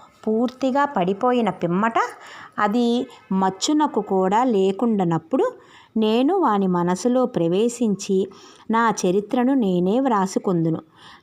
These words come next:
నా కథలు, బోధలు విన్న భక్తులకు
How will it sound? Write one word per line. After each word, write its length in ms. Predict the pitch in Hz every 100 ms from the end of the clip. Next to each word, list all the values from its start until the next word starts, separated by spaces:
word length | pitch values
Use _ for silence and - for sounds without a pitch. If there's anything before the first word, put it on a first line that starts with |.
| 214
నా 220 | 233 240
కథలు, 600 | 247 180 196 233 247 269
బోధలు 800 | 202 185 185 208 226 220 226 247 - - _
విన్న 280 | 208 208 208
భక్తులకు 760 | 170 165 - 233 226 208 359